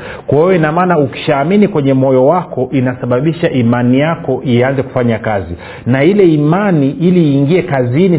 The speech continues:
sasa na kuleta matokeo katika damu na nyama, lazima iachiliwe kwa kusema. Tunakwenda sawa sawa?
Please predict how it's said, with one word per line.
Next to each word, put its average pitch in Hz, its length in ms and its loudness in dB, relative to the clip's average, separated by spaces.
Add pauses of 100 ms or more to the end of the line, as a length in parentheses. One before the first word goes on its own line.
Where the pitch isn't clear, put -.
sasa 123 300 0
na 117 80 0
kuleta 151 280 0
matokeo 131 280 -2
katika 123 260 -2
damu 143 180 0
na 120 100 0
nyama, 127 300 0 (240)
lazima 156 420 0
iachiliwe 131 560 0
kwa 110 140 -2
kusema. 101 460 -4 (1600)
Tunakwenda 143 320 0
sawa 143 160 0
sawa? 160 200 -2